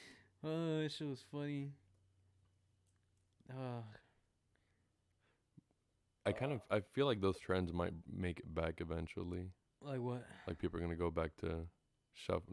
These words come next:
Speaker 2: probably not shuffling, but, like, the checkered skinny
Speaker 1: Oh,
Speaker 2: jeans.
Speaker 1: fuck. That's probably gonna be, like,
Speaker 2: The blowouts and, 'cause, you know, everybody's right now on that fucking TikTok wave. Everyone's getting fake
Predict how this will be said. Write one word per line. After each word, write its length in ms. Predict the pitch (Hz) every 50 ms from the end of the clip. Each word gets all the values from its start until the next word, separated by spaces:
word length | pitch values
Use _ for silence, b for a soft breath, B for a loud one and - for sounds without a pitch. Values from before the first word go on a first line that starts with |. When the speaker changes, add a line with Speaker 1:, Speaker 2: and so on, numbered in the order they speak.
| 95 -
Speaker 2:
probably 240 | 123 127 110 92 85
not 140 | 85 82
shuffling, 460 | - - 90 87 - - 87 87 82 80
but, 100 | 85 85
like, 220 | 82 82 78 80 80 - _ _ _ -
the 80 | 90 87
checkered 420 | - - 85 82 - - 80 -
skinny 300 | - - 87 85 82 80
Speaker 1:
Oh, 40 | 80
Speaker 2:
jeans. 360 | 85 85 82 80 80 78 78 - -
Speaker 1:
fuck. 80 | - - - - - -
That's 180 | 143 131 - -
probably 300 | - 135 127 120 120 117
gonna 160 | 117 117 117
be, 160 | 110 117 117
like, 240 | 113 113 113 - - - -
Speaker 2:
The 100 | 95 90
blowouts 800 | 80 82 85 85 82 85 85 82 82 80 82 82 82 - - -
and, 240 | 95 85 82 85 85 - -
'cause, 120 | 107 98
you 120 | 98 107 113
know, 100 | 127 131
everybody's 400 | 139 143 131 113 110 104 98 92
right 160 | 98 98 95
now 120 | 95 95 92
on 80 | 90
that 160 | 87 - - -
fucking 320 | 98 90 - 87 82 80
TikTok 540 | - 101 92 - - - 82 82 80 - -
wave. 180 | 87 87 85 85
Everyone's 380 | 82 87 90 90 90 87 82
getting 180 | 82 90 85 82
fake 300 | - - - 87 85